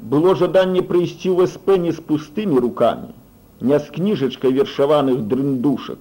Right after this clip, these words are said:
а з больш важкім літаратурным даробкам. Думалася, што галоўнае пісаць, пісаць добра і яшчэ лепш. А калі з'явіцца якасны прадукт,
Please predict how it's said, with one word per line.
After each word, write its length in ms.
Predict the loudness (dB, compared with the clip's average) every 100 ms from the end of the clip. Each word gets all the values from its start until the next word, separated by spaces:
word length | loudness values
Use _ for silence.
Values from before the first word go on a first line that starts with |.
| -18 -20 _ _ _ _ -20 _
а 160 | -2
з 80 | 2
больш 280 | 0 0 0
важкім 600 | 0 0 -2 -8 -8 -8 -14 -4
літаратурным 880 | -4 0 0 2 0 2 0 -2 2
даробкам. 680 | 2 4 2 -2 -16 -16 -18 -20 -20 _ _ -20 -20 -18
Думалася, 760 | -2 0 2 2 0 -6 -12 -14 -20 -20 -20
што 300 | -20 -2 0
галоўнае 680 | 2 4 4 4 0 -2 -10 -18 _ _ -20 _ _ _ -6
пісаць, 640 | -6 -2 2 2 2 -6 -20 _ _ -20 _
пісаць 500 | -6 0 2 2 0 2
добра 380 | 4 4 2 0 0
і 140 | -2 -2
яшчэ 560 | -2 -6 0 0 0 0
лепш. 440 | 2 4 2 -8 -20 -20 _ _ _ _ _ _
А 80 | -4
калі 220 | 0 -2
з'явіцца 560 | 0 0 0 0 -2 -2
якасны 540 | 0 0 -2 -4 -6 -2
прадукт, 560 | 0 2 0 -2 -14